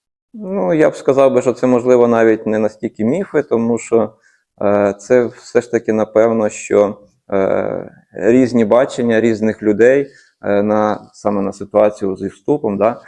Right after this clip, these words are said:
Ну, скажімо, е, такі, е, випадки або історії, які зазвичай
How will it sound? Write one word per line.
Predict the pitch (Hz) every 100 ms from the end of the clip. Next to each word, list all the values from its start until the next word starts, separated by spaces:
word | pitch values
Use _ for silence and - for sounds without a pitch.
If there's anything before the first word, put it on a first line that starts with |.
| - _
Ну, | 180 185
скажімо, | 143 120 123 127 117 104 _ _ _ -
е, | 101 101
такі, | - - 120
е, | 110 - - 95 87 87 - - _ _ _ _ _ _ _
випадки | 120 113 110 131 135 -
або | 104 98 104
історії, | 98 - 120 117 104 98
які | 98 - 101
зазвичай | 98 98 98 - 95 95 -